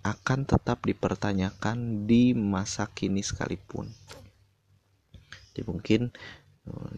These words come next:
di masa kini kita mendapati banyak orang-orang yang bertanya-tanya tentang hal yang besar itu.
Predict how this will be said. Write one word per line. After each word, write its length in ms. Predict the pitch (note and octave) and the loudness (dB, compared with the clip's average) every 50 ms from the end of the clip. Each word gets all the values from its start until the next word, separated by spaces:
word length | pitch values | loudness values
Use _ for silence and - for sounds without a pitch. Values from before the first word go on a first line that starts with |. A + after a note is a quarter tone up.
| - - | -10 -8
di 80 | - - | -6 -4
masa 360 | G2 G2+ G2+ - - G2 - | -4 -4 -4 -4 -4 -6 -4
kini 360 | - - F#2+ F#2+ G#2+ A#2 A#2+ - | -2 -2 0 0 0 -2 -2 -4
kita 280 | - - - - G2+ F#2+ | -6 -8 -6 -4 -2 -2
mendapati 760 | F#2+ F#2+ G2+ F#2+ F2+ - - F2+ F2 - - G#2+ G#2+ G#2+ G2+ | 0 0 0 -2 -2 -2 -2 -2 -2 -2 0 0 2 2 2
banyak 440 | - F2+ E2+ F2 F2+ G2 A2 A#2+ - - - - - - - - - - _ _ - | 0 -2 -2 0 0 2 2 0 0 -2 -10 -14 -14 -14 -14 -18 -20 -20 _ _ -2
orang-orang 520 | F#2+ F#2+ G2+ F2+ E2 F#2 G2 G#2+ A2+ G#2+ G#2+ | 0 0 2 2 2 2 0 0 0 0 0
yang 120 | G#2+ A#2 | 2 2
bertanya-tanya 760 | A#2 C#3 D3+ - - C#3 C#3+ C#3+ C#3 - D3+ D3 C#3+ A#2 - - - | 4 2 2 2 2 2 2 2 0 0 0 0 0 -2 -4 -6 -6
tentang 520 | - C#3 C3+ C3 C3 - - C#3 C3+ C3+ | -4 -2 0 0 0 0 2 2 2 2
hal 360 | C3+ A#2+ A2 A#2 A#2+ A#2 A2+ A2+ | 0 -4 -2 -2 0 0 2 2
yang 240 | A2 G#2 G#2 G#2+ G2 | 0 0 0 0 0
besar 560 | F#2 F#2 - - - - - - - - - - - | -2 -2 -4 -4 -4 -4 -2 0 0 0 -2 -2 -8
itu. 320 | - - - _ - - | -8 -8 -10 _ -14 -14